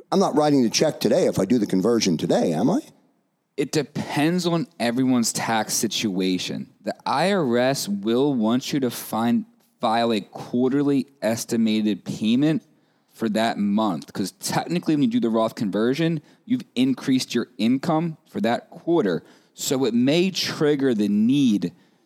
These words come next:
Speaker 2: to do a quarterly estimated payment. Now, if you're already withholding from other sources, you're still working, you have a paycheck, or whether it's Social Security, you may have enough withholding to not do that, but in,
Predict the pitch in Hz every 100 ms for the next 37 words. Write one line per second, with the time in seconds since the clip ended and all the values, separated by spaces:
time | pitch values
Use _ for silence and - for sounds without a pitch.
0 | - 113 95 110 113 107 92 - - 123
1 | 120 120 120 117 - 104 101 - 101 98
2 | 98 95 90 - - - 107 87 67 -
3 | _ _ _ _ 117 127 147 151 156 156
4 | 196 190 160 - 107 123 135 143 135 120
5 | 110 117 101 - 135 135 - 135 127 101
6 | 98 120 104 120 123 127 117 98 - -
7 | 117 117 - 107 107 101 98 101 95 -
8 | - - - 185 170 127 110 - - _
9 | - 170 202 220 - - 139 139 117 117
10 | 123 107 98 - 110 127 131 113 92 92
11 | 123 131 185 180 175 165 - - _ _
12 | 123 143 147